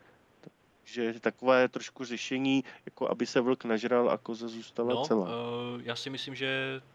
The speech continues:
Speaker 2: a už to naznačil, a vlastně bavili jsme se o tom i v, v minulých epizodách, a že přece jenom ty změny, eh, na pilotních sedačkách můžou nastartovat i změny právě v těch m-,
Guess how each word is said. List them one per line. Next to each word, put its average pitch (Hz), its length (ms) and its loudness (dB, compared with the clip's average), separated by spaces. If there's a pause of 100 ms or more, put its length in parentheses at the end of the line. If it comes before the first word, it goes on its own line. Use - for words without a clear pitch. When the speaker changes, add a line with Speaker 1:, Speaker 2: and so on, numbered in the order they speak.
(160)
Speaker 2:
a 110 80 -10
už - 180 -12
to 135 100 -14
naznačil, 123 680 -10
a 110 60 -12
vlastně 107 320 -8
bavili 110 260 -6
jsme 117 160 -10
se 120 100 -4
o 117 60 0
tom 117 200 -10
i 113 460 -8
v, - 200 -10 (160)
v - 80 -18
minulých 120 340 -10
epizodách, 120 540 -8 (600)
a 107 300 -10
že 110 140 -6
přece - 260 -4
jenom 117 200 -2
ty 120 140 -8
změny, 117 480 -8 (100)
eh, - 40 -20 (960)
na 110 180 -2
pilotních 113 500 -8
sedačkách 113 520 -6
můžou 113 360 -6
nastartovat 113 560 -8
i 110 100 -10
změny 117 340 -6
právě 113 300 -2
v - 40 -12
těch 110 160 -6
m-, 107 200 -14